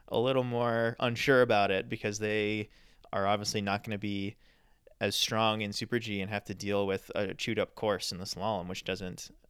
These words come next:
allow them to really make big jumps in the standings. But from a, a spectating perspective, I actually didn't hate it. I thought, um, so Kilde ran first. He won the Super G portion, Alexander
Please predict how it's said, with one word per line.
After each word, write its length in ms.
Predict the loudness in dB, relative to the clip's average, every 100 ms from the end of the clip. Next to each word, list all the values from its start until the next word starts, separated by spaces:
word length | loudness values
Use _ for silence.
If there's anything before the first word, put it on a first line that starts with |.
| -10
allow 280 | -6 -4 -2
them 280 | -2 -4 -6
to 160 | -6
really 240 | -6 -6 -6
make 300 | -6 -6 -6
big 160 | -6
jumps 280 | -4 -4 -4
in 80 | -6
the 60 |
standings. 640 | -8 -6 -4 -2 -4 -4 -6
But 320 | 0 2 0 -6 -20 -20 -20 -20 -2
from 240 | 4 6
a, 160 | 6 6
a 60 | 2
spectating 920 | 4 4 2 4 4 4 2 -2 -10 _ _ -20 -8
perspective, 1300 | -2 0 0 2 4 4 -2 0 0 0 -6 -18 _ _ -20 _ _ -20 -20 -2
I 160 | 4 6
actually 720 | 4 2 0 0 -2 -2 -6 -12 -20 -20 -20 -16 0
didn't 240 | 0 2
hate 280 | 4 6 6
it. 140 | 4 4
I 140 | 4
thought, 520 | 8 8 8 4 -4 0
um, 480 | 4 4 4 0 -8 -14 -20 -20 -20 -14 -8 2
so 140 | 2
Kilde 440 | 6 8 10 8 6 -4 -8
ran 300 | 2 4 4
first. 380 | 0 2 2 0
He 100 | -2
won 140 | -2
the 60 | -4
Super 260 | -4 -6 -6
G 160 | -8
portion, 440 | -4 -2 -2 -4 -6
Alexander 580 | -6 -6 -4 -2 -4